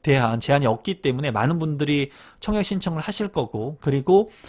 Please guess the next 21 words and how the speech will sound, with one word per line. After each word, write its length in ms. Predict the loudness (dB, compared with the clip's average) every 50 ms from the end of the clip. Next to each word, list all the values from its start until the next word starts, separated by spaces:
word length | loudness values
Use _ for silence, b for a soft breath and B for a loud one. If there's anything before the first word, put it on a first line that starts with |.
| B B
타입도 380 | -2 0 0 0 2 0 -2
잘 180 | -2 0 0 2
나왔죠. 460 | 2 2 2 0 -2 -4 -6 -6 -4
그래서 260 | -4 -2 -2 -2 -2 B B B B B B
남양주 360 | 0 2 2 2 2 0 0
진접 380 | -2 -2 -4 0 0 0 0 0
비원 360 | 0 4 4 4 4 4 2
같은 300 | 0 0 -2 -2 -4 -2
경우에는 540 | -2 0 0 0 0 0 -2 -2 -2 -4 -4
그래도 280 | -2 -2 -2 0 0
많은 280 | 0 0 0 0 0 -2
분들이 340 | -4 -4 -4 -4 -6 -6 -6
좀 180 | -6 -8 -8
시-, 160 | -8 -10 -14 _
청약 220 | -8 -6 -6 -4
신청하지 460 | -4 -6 -6 -6 -4 -4 -4 -2 -2
않을까 320 | -2 0 -2 -2 -2 -4 -4
하는 100 | -2 -4
게 80 | -4
개인적인 400 | 0 0 0 0 0 -2 -4 -2
생각이에요. 540 | -4 -4 -2 -2 -2 -2 -4 -6 -6 -6 -8